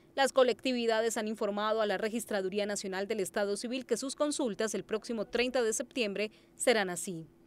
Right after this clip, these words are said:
El Partido Polo Democrático Alternativo ha inscrito un total de ciento ochenta y dos listas con tres mil ciento ochenta y ocho candidatos. Esta colectividad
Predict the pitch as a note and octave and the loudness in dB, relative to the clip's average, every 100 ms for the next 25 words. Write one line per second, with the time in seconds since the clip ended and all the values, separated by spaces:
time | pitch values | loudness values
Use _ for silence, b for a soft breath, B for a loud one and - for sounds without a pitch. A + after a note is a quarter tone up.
0 | - - B3 B3 A#3+ B3+ A#3+ A#3+ - B3 | -12 0 4 6 6 6 4 4 8 8
1 | B3 A3+ G#3 A3 A#3 B3 - G3 G#3 G3+ | 8 4 2 2 0 0 0 0 0 0
2 | F#3+ B3 A#3+ G3 G#3+ - A#3 A3+ A#3 A3 | -2 2 4 2 2 -2 -2 0 0 2
3 | A3+ A#3 A3 A3 - B3+ B3 A#3+ A3+ G#3 | 4 4 4 2 2 2 4 2 2 0
4 | G3 F#3 F#3+ G#3 B3 B3+ - B3+ - G#3 | 0 0 -2 -2 0 0 2 0 0 -4
5 | G3 G3+ G3+ B3+ A#3+ C4+ C4 C#4+ A#3 G#3 | -2 -2 0 0 0 -2 2 2 2 -2
6 | A3 G#3 G#3 G3+ A3+ G#3 G3 B3 C4 - | 0 2 0 0 -2 0 4 6 6 4
7 | G3 F3 - b b b B3+ B3+ B3+ - | 0 -2 -8 b b b 8 10 8 2
8 | C#4 B3+ - C#4+ B3 G#3 | 2 2 0 0 2 2